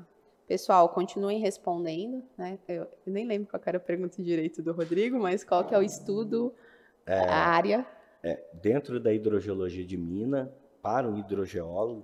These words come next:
Speaker 2: qual que é o estudo mais importante para desenvolver as demais atividades? Para responder planejamento, geotecnia, abastecimento. Eu preciso de uma área que eu vou desenvolver bastante, que ela é aqui, eu não posso dar,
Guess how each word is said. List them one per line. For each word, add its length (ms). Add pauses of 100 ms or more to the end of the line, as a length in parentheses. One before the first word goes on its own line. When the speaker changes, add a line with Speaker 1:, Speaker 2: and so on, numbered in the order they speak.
Speaker 2:
qual 140
que 100
é 20
o 20
estudo 320
mais 260
importante 640
para 180
desenvolver 680
as 140
demais 440
atividades? 600
Para 200
responder 580 (120)
planejamento, 880 (420)
geotecnia, 880 (180)
abastecimento. 1120 (400)
Eu 60
preciso 240
de 80
uma 160
área 300
que 80
eu 60
vou 100
desenvolver 400
bastante, 680
que 100
ela 240
é 220
aqui, 340 (640)
eu 80
não 100
posso 380
dar, 100